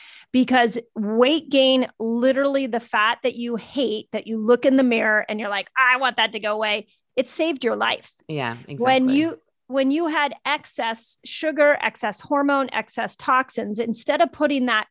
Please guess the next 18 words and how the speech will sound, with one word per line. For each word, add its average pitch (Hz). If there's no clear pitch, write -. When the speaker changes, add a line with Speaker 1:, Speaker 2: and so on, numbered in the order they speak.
Speaker 1:
fat 214
around 220
your 214
organs, 202
your 208
body 220
put 220
it 214
around 196
your 208
belly. -
And 226
thank 320
God 262
it 233
put 226
it 220
there. -